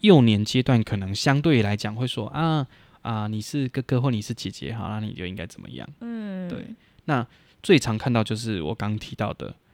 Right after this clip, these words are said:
Speaker 1: 男生不应该哭。
Speaker 2: 对。
Speaker 1: 啊，你是查甫，你还一直哭。
Speaker 2: 嗯。
Speaker 1: 我觉得这不对。
Speaker 2: 还有什么男生不能跪下，什么膝下有黄金什么之类的。
Speaker 1: 呃，这很奇怪，
Speaker 2: 对。
Speaker 1: 我只觉得，但是我觉得这是，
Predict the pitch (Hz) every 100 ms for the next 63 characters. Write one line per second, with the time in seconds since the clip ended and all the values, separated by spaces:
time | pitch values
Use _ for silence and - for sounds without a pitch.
0 | _ _ 117 117 - 120 120 107 101 98
1 | - 104 107 _ _ _ _ 190 180 170
2 | 196 - 165 175 120 127 120 143 143 143
3 | 147 127 - - - - - 214 208 185
4 | - _ - 110 123 127 - - 101 -
5 | - 202 196 190 185 185 185 190 208 208
6 | 190 214 196 - 190 185 175 170 165 160
7 | - 214 214 190 165 185 190 196 202 175
8 | 156 175 175 170 131 - _ - 110 101
9 | 98 98 98 98 98 101 101 - 120 110
10 | 101 98 - 101 - 131 92 214 220 214
11 | 202 - 135 - - - - 190 147 131
12 | 147 156 127 143 127 110 107 104